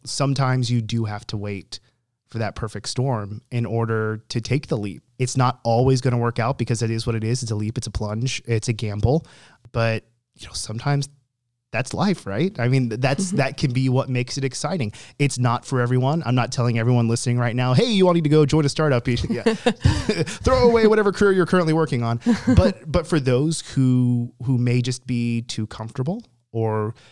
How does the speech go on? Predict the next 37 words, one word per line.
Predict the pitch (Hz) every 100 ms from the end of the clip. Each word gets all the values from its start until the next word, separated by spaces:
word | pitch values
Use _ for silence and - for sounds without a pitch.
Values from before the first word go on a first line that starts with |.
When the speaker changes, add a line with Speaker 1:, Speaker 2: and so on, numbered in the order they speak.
| _
Speaker 1:
who | - 123 120 113 110 107
may | - 117 117
just | 117 113 -
feel | - 123 127
it | 139 127
somewhere | - 120 120
in | 117
their | 110
gut | 104 113
that | 127
they | 123 117
need | 113
a | 110
change, | - 104 117 175 - - - _ _ _ _ _ _
you're | 127 135
not | 151
alone. | 175 262 - _ _ _ _ _
You | 131
know, | 117
there | 131
are | 107
other | 120
people | 127 131 156
who've | 147
made | 139 143
this | 147 -
risk. | 196 - - - _ 113
Um, | 110 104 104
so | - 120 117 117 113 117 - - _ _ _ _ _ _
reaching | 120 123 151 135
out, | 156 139 -
having | - 107 107
that | 107
cup | - 123
of | 123
coffee, | - 160 - 95 98 - _ -
um, | 110 101 101 104